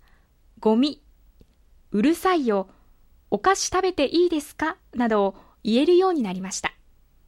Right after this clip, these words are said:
最近はよく鬼ごっこもします。私が鬼で、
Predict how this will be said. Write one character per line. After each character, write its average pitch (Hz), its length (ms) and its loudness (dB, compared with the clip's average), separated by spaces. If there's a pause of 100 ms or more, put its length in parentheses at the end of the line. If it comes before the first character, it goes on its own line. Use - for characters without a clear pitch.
(1500)
最 285 240 0
近 320 220 -2
は 311 180 4 (320)
よ 320 140 2
く 294 320 0
鬼 233 220 2
ご 403 140 2
っ 415 100 -4
こ 339 100 2
も 226 120 0
し - 160 -10
ま 202 100 -6
す。 - 180 -18 (1400)
私 302 400 0
が 339 120 4
鬼 339 200 -2
で、 220 220 0